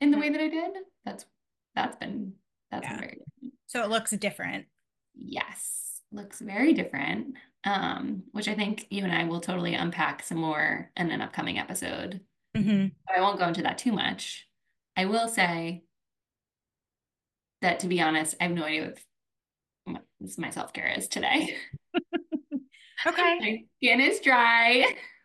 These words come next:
Speaker 1: <laughs> My hair is blah. Beauty self-care is n-, out the window today. <laughs> Not feeling myself.
Speaker 2: Mm-hmm.
Speaker 1: Um, so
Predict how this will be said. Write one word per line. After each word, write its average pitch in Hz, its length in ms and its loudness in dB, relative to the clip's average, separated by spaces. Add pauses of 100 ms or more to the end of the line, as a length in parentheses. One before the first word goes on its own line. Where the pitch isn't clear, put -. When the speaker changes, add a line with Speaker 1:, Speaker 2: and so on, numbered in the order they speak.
(320)
Speaker 1:
<laughs> 285 80 4 (1080)
My 220 120 0
hair 233 420 4
is 262 160 2
blah. 220 720 4 (2500)
Beauty 262 360 2
self-care 262 600 2
is 208 320 -4
n-, 214 340 -6 (100)
out 196 200 4
the 220 100 0
window 175 300 -2
today. 214 640 0 (480)
<laughs> - 500 -20
Not 214 240 2
feeling 202 260 -2
myself. - 560 -6 (180)
Speaker 2:
Mm-hmm. 214 440 4 (600)
Speaker 1:
Um, 196 520 2 (680)
so 214 760 4